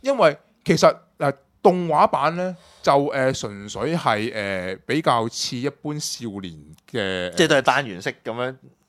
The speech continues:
Speaker 1: 咪有嘅，佢後邊有連貫好多，
Speaker 2: 打，
Speaker 1: 有
Speaker 2: 打櫻桃師。
Speaker 1: 有打櫻桃師嗰啲，
Speaker 2: 開始打櫻桃師就開始嚟啦。
Speaker 1: 打櫻桃師嗰啲全部都連貫咯，譬如對嗰啲，呃，國際罪犯啊，
Speaker 2: 係。
Speaker 1: 或者去，呃，特登攞櫻桃師就其實就係試驗機攞數據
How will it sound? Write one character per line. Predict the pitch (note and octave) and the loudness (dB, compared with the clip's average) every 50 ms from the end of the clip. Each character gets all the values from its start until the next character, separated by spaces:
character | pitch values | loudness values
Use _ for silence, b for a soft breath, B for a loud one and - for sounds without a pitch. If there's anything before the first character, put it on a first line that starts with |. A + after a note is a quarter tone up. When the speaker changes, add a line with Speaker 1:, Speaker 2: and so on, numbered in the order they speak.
| _ _ - | _ _ -2
Speaker 1:
咪 | E3+ F3 | 0 2
有 | D#3 - F#3+ | 4 4 4
嘅， | G3+ E3 - - _ | 4 2 -2 -4 _
佢 | - F3 | -4 2
後 | F3 F3 D3 C#3 | 4 6 6 6
邊 | C#3 C#3 | 4 2
有 | C3 B2+ A#2+ D3 D#3 E3 E3+ | 2 2 4 4 4 4 2
連 | C#3+ A2 F#2+ F#2 | 0 -2 -6 -6
貫 | F#2+ A2+ G#2+ G#2+ A2+ | -6 -6 -6 -6 -4
好 | A#2+ B2+ | -4 -4
多， | C3+ D3 C#3+ | 0 2 2
Speaker 2:
打， | - C3+ | 4 2
Speaker 1:
有 | C3+ - - | 2 2 2
Speaker 2:
打 | A2 A#2+ C#3+ | 2 2 2
櫻 | D3+ C#3+ | 0 -2
桃 | B2+ G2+ | -4 -4
師。 | G#2+ - B2+ A#2 - - - | -4 -6 -8 -8 -8 -6 2
Speaker 1:
有 | D3 D3 E3 | 4 6 6
打 | D3 C#3 E3 | 6 6 4
櫻 | F#3 F#3+ | 4 4
桃 | G3+ B2+ G#2+ | 2 2 0
師 | A#2 E3 E3+ E3 | 2 6 6 8
嗰 | |
啲， | - | 8
Speaker 2:
開 | C3 | 8
始 | - - | 8 8
打 | - D#3+ | 8 8
櫻 | F3 D3+ | 8 6
桃 | C#3+ | 4
師 | A#2 - C#3+ | 2 2 4
就 | C#3 C#3+ | 6 8
開 | |
始 | D#3 F3+ | 10 10
嚟 | |
啦。 | G#3+ | 8
Speaker 1:
打 | A#3 B3 - | 8 4 6
櫻 | |
桃 | G#3 F#3+ E3+ | 6 8 8
師 | E3+ G#3 A3 | 8 8 6
嗰 | A3 | 6
啲 | A3+ | 6
全 | - E3+ B2 | 6 2 -2
部 | B2 C3+ | -2 -2
都 | F#3 | -2
連 | F3+ C#3+ G#2+ A2 | -2 -2 -4 -4
貫 | G#2 D#3 F3 | -2 -2 -2
咯， | G3+ G3 | -2 -2
譬 | - - F#3 C#3 C3 B2 | -2 -2 0 0 0 0
如 | B2 - _ | -2 -4 _
對 | - E3 D#3+ | -4 -2 -2
嗰 | D#3 E3 E3+ | -2 -2 -4
啲， | E3+ G3+ G3+ F3+ | -2 -2 0 2
呃， | C#3 A#2 | 2 0
國 | - C3 B2+ | 0 -4 -4
際 | B2+ C#3 C3+ | -4 -4 -4
罪 | C#3 A#2 A2+ G#2+ | -4 -6 -6 -6
犯 | - A2 F2+ B2+ D#3 D3+ | -4 -2 -2 0 0 2
啊， | C#3 C3 B2+ | 2 2 4
Speaker 2:
係。 | B2+ | 6
Speaker 1:
或 | B2+ A#2+ G#2+ | 4 4 4
者 | F#2 C#3 D3 E3 D3+ C3+ C3+ C3 | 4 2 4 4 4 4 2 0
去， | B2+ B B B B | -2 B B B B
呃， | A#2+ A#2+ A2 A#2 B2+ - | -2 0 2 2 2 0
特 | - C3 | -2 -2
登 | - F#3 F#3 F#3 E3+ | 0 0 0 0 0
攞 | D3 D3 D3+ | -2 -2 -2
櫻 | F3 G3 | -2 -2
桃 | G3+ C#3 G#2+ | -2 -2 -2
師 | A2+ F#3 E3+ | -4 -4 -4
就 | C#3+ A#2+ G2+ | -4 -4 -6
其 | G2 A2 | -6 -8
實 | G2+ | -6
就 | G2+ G2 | -6 -6
係 | |
試 | G#2 G#2+ - B2+ | -6 -6 -6 -6
驗 | B2 A#2 A2+ A2+ | -6 -6 -6 -4
機 | B2+ C#3+ | -2 0
攞 | B2+ A#2+ B2+ | 0 0 0
數 | - A#2 G#2+ | -2 -2 0
據 | - | 2